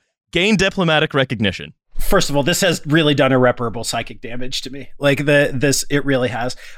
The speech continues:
Speaker 2: But the, what's, what's hilarious to me about this whole thing is that he has kind of figured out some aspects of, like, how to think about a state without knowing that he's doing that. So he's, like,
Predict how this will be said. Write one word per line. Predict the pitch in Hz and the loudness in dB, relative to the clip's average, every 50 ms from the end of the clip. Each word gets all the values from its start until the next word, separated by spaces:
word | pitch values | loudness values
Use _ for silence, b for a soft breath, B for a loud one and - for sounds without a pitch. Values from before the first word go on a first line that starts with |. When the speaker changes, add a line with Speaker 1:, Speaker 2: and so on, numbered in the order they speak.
| B | B
Speaker 2:
But | - 151 131 190 175 165 - B B B - - | -4 0 2 2 4 2 0 B B B -6 -2
the, | - 165 143 214 - | 0 2 2 2 2
what's, | 180 143 180 196 185 - - - | 2 2 2 2 2 0 -2 0
what's | 160 196 - | 0 0 0
hilarious | - - 190 180 196 233 294 311 285 - | 0 0 2 2 4 4 4 4 2 2
to | - 208 | 2 2
me | 185 | 2
about | 175 180 160 | 4 4 2
this | - 170 147 - | 2 0 0 0
whole | 170 160 | 0 0
thing | - - 165 147 135 | 0 2 0 0 0
is | - - 147 131 - | 0 0 0 0 0
that | 190 175 - | 0 -2 -2
he | - 214 202 | -2 -2 0
has | 143 214 208 170 | 2 2 2 2
kind | - - - - - 202 226 262 311 | 2 0 -2 -2 0 2 2 4 4
of | 269 - | 2 2
figured | - - - - 202 208 185 190 180 160 | 0 -4 -2 0 0 0 2 4 4 4
out | 151 143 139 127 104 98 - - - - - - - _ _ _ _ _ - | 4 4 2 2 0 -2 -6 -16 -20 -20 -20 -20 -20 _ _ _ _ _ -4
some | - - - 190 185 190 185 - - | -2 0 2 4 4 2 2 0 0
aspects | 123 143 156 160 - - - 185 170 165 - - - - | 0 0 0 0 -2 -2 0 2 2 2 0 -4 -6 -2
of, | 139 139 120 | 0 0 2
like, | 120 131 120 - | 2 2 0 0
how | - - 160 160 | 0 0 2 2
to | 170 165 | 2 2
think | - 170 156 135 | 0 0 -2 -2
about | 165 151 139 135 | 0 0 2 2
a | 135 131 | 2 0
state | - - - 139 143 165 - - - | 0 0 0 0 0 0 -2 -2 -2
without | 147 151 143 170 165 143 | 0 0 2 2 2 2
knowing | 127 135 143 147 160 160 143 | 4 4 4 4 4 2 2
that | - - | 2 2
he's | - 151 135 123 113 | 2 0 0 2 2
doing | 120 123 139 156 175 175 | 2 2 4 2 2 2
that. | 196 214 220 208 - B B B B B B | 0 -2 -2 -4 -8 B B B B B B
So | B - 208 190 | B 2 2 2
he's, | - - 214 214 208 185 - | 2 2 2 2 2 2 2
like, | 190 180 160 - - | 2 0 0 -2 -6